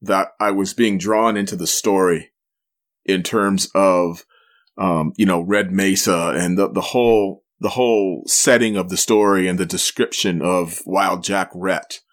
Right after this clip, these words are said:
uh, when he's described. And I really felt like I was, I was pulled into the story and, and part of it. So, uh, I think that's a really positive thing. And like you said, if you can do it well,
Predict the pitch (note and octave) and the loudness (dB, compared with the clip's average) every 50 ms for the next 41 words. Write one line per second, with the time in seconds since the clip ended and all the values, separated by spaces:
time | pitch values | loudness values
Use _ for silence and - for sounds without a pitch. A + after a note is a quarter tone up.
0 | _ _ _ _ _ - - - _ _ _ _ _ - E2+ F2 D#2+ D#2 - - | _ _ _ _ _ -20 -20 -20 _ _ _ _ _ -6 -4 -2 -2 -2 -2 -2
1 | - F2 F#2+ - A2+ A2 G#2 F#2 - G2 - - - - G#2+ G#2 G2+ F#2+ F2+ F#2+ | -2 -2 -2 2 2 2 2 2 0 -2 -2 -2 -2 0 2 2 2 2 0 -4
2 | - E2 G2 G2 - _ F#2+ G2+ G2+ G#2+ B2 C#3 C#3+ C3+ A#2+ A#2+ - - B2+ B2 | -8 -8 -8 -8 -6 _ -2 -2 0 2 4 4 4 4 2 0 0 2 2 2
3 | - G2 G#2+ G#2 F#2+ - G#2+ G#2 G2 F#2+ F#2+ F#2+ F#2 - - - _ _ _ _ | 4 2 2 0 0 0 0 0 0 0 -2 -4 -4 -6 -8 -10 _ _ _ _
4 | _ _ _ - F#2+ F#2+ F#2+ - _ - - - D3+ C#3 B2+ A#2 A#2+ A2+ G#2+ G2 | _ _ _ 0 0 0 0 -2 _ -2 2 4 4 6 6 4 2 2 2 0
5 | - G#2 F2+ E2 - - - - A2+ G2+ F2+ D#2+ D2 C#2+ C#2+ - - _ _ _ | -2 -4 -4 -4 -4 -4 0 2 2 2 2 2 0 -4 -6 -10 -12 _ _ _
6 | F2+ E2+ D#2 D#2+ D#2+ - F#2 F2 E2 - - - - B2 A2 F2+ D#2 - - - | -6 -4 -4 -4 -4 -4 -4 -4 -4 -8 -4 0 0 2 2 0 -2 -6 -10 -10
7 | - - - - F2+ E2+ E2+ - - _ _ _ _ _ _ _ - - E2 E2 | -8 -4 -2 0 0 0 -2 -4 -8 _ _ _ _ _ _ _ -8 -6 -4 -4
8 | - - - - - G2+ - C#3 A#2 - A#2 A#2+ B2+ - - G#2+ F#2+ G2+ A#2 A#2 | -6 -6 -6 -6 -4 -4 -2 -4 -2 2 4 4 4 4 0 -4 -4 0 2 2
9 | G#2+ G2 G2 - - - A#2 A2 G#2+ G#2+ G#2 F#2+ F#2+ F#2 - - D3+ D3 B2+ A2+ | 2 2 0 -4 -2 0 2 2 2 2 0 -2 -4 -6 -2 0 0 2 2 2
10 | A2+ A2+ F2+ B2 B2 A#2+ - D#3+ F#3 G3 - - G#2+ F#2 F#2 F#2+ - - _ _ | 0 0 0 -2 -2 -2 -2 -4 -2 -2 0 2 0 0 0 -4 -10 -14 _ _
11 | _ _ - A2+ - B2+ C3+ C3+ - A#2+ A2+ A2 C#3+ D#3+ C3+ A2+ F#2 G#2 G#2+ A2+ | _ _ -4 -2 0 0 0 2 2 2 2 4 4 4 4 2 0 -2 0 2
12 | C3+ - - - - D#2+ - - | 2 4 4 2 2 -2 -6 -10